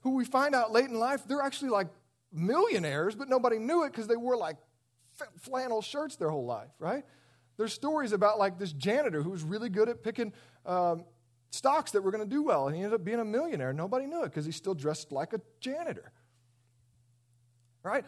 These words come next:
Or there's a, there's a secretary who, who acquired billions over the years, and nobody knows it, and then they leave these, uh, nest eggs to hospitals and libraries and, you know, organizations that are doing well for people, and, and every, all the while people are going, "I had no idea." They didn't appear to be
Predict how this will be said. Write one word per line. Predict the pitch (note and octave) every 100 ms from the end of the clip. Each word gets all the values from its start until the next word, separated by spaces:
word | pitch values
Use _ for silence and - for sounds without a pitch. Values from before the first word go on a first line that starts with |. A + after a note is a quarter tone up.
| E3
Or | G#3
there's | A3+
a, | A#3+
there's | G3 G3+ A3
a |
secretary | - D4+ D4+ D4+ A3+ F3
who, | F#3+
who | A3+ G#3 - _ _ _ _
acquired | F3+ - A3 A3 E3+
billions | A3 C#4 B3 A3
over | G3+
the | G#3
years, | A3 A#3 G#3 F#3
and | G#3+ F#3+ - _ _
nobody | A3+ B3 B3
knows | B3+ B3+
it, | A3
and | G#3
then | G#3
they | G#3
leave | G#3 A#3+ G3+
these, | G#3+ F#3+ - _ _ _ - A3+
uh, | G3+ D#3 C#3 _ _ _ _ _ _ _ _ -
nest | F3+ A#3 C4 -
eggs | D#3+ C#3+ C#3 -
to | - F#3 E3 D3
hospitals | G3 G3 - F#3 D#3+ C#3+
and | D3
libraries | F3+ F#3 E3 D#3+ D3 C#3+ C#3
and, | C#3+ - _ _ _ _
you | E3
know, | D3+
organizations | F3+ F3+ E3+ E3+ F#3 D3+
that | D#3
are |
doing | D#3 F3
well | E3 D3+
for | -
people, | F#3+ F#3 D3+
and, | D#3+
and | D#3
every, | E3 F3
all | - G#3
the |
while | F3 F#3 E3+
people | F#3+
are | F3
going, | F3
"I |
had | C#3+ G#3
no | G3 G#3+ G3+
idea." | F#3+ G3+ A3
They | F3+
didn't | F3+ G#3
appear | E3+ - C4 C4 B3
to | E3
be | F3 E3+